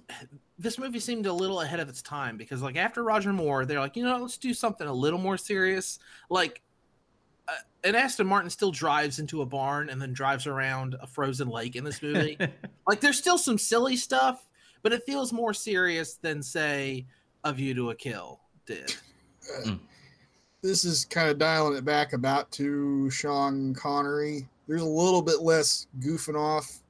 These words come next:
Speaker 3: unless you count the first two movies where there was almost no goofing off, really.
Speaker 1: It's
Speaker 3: There was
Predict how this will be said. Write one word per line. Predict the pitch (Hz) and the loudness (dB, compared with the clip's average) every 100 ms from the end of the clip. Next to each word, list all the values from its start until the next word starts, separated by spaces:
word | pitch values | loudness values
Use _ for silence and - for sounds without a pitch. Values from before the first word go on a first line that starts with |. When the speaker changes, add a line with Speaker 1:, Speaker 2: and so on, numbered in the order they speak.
| _ - | _ -8
Speaker 3:
unless | 147 151 143 | -2 -2 -2
you | 139 | -4
count | 156 151 | -4 -4
the | - | -2
first | 151 143 | 0 0
two | 147 143 | -2 -2
movies | 143 143 135 | 0 0 0
where | 135 | 0
there | 139 | 0
was | 135 127 | 0 0
almost | 135 131 135 | 0 -2 -2
no | 131 135 | -2 0
goofing | 143 139 147 | -2 -4 -4
off, | 143 147 139 | -4 -2 0
really. | 143 143 | 2 4
Speaker 1:
It's | - | 2
Speaker 3:
There | 185 | 0
was | 165 | -2